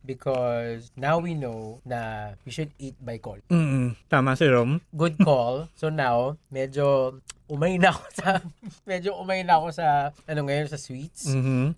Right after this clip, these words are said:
Speaker 1: But the Reese's line is really good. The Reese's line is really good. Like, if I had any of that, like, in front of me, regardless which one, I would take any of them.
Speaker 2: Mm.
Speaker 1: Ganon. Yung Blackpink, yung Love Sweet series na yun, hindi siya,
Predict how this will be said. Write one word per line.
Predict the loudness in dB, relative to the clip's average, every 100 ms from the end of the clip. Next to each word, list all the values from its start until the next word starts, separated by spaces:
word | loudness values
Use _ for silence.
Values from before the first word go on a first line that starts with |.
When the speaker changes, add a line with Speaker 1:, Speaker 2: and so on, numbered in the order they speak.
| -2
Speaker 1:
But | 4 6 6 2
the | -6 -2
Reese's | -2 -2 -2 -2 -2
line | 2 4 4 2
is | -4 -8 -10
really | -10 -10
good. | -12 -14 -10
The | -6
Reese's | -4 -6 -8 -6
line | -6 -6
is | -8
really | -10 -12
good. | -12 -14 -14 -12
Like, | 0 2 2 -2 -14
if | -18 -4
I | 2 2
had | 2 0 0 -4
any | -10 -6 -4
of | -6 -4
that, | -4 -4 -8 _
like, | -16 -14
in | -14
front | -8 -6 -4
of | -8
me, | -10 -14 -14
regardless | -8 -6 4 6 6 2 -4 -4
which | -8 -10 -10
one, | -12 -12 -14 -2
I | 2 2
would | 2 0 0 0 -8
take | -8 -6
any | -4 -6 -8
of | -12
them. | -4
Speaker 2:
Mm. | 0 0 -4 -10
Speaker 1:
Ganon. | -12 -12 -14 -10
Yung | -6 0
Blackpink, | 2 2 _ -6 -6 -8 -12
yung | -8 -6 0
Love | 4 4
Sweet | 2 -10 -8 -8 -10
series | -14 -10 -10 -10 -14 -12
na | -10
yun, | -10 -12 -12
hindi | -8 -8 -4 -6
siya, | -6 -4 0